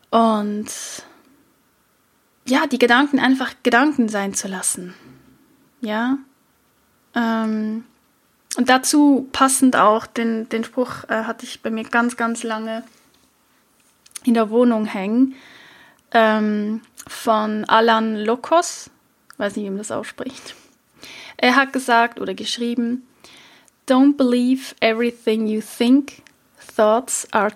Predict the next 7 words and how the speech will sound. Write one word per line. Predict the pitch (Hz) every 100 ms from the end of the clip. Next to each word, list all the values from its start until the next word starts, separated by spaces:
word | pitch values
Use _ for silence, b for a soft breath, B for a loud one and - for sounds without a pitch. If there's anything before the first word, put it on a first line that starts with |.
| -
just | 262 254 - _
that, | - 202 214 - _ _ _ _ -
thoughts.“ | - - - - - - _ _ _ _ _ _ _ -
Also, | 202 170 - - - - B B B B B B B B _ _ _ _ _ _ _ _ _ _ _ _ _ _ _
glaub | - 269 277 339 330
nicht | 262 262 262 - -
alles, | 220 233 214 208 - -